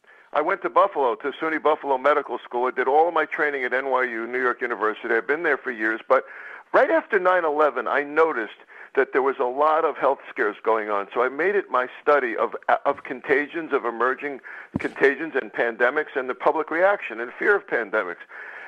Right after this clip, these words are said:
And I, I studied bird flu and I studied influenza and then, and then I studied,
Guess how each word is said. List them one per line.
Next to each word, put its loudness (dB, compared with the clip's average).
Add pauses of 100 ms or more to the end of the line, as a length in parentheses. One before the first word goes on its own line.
(120)
And 2
I, 0 (160)
I 4
studied 0
bird 4
flu 2
and -2
I 0
studied 0
influenza 2
and -2
then, 0 (100)
and -4
then 0
I 2
studied, 0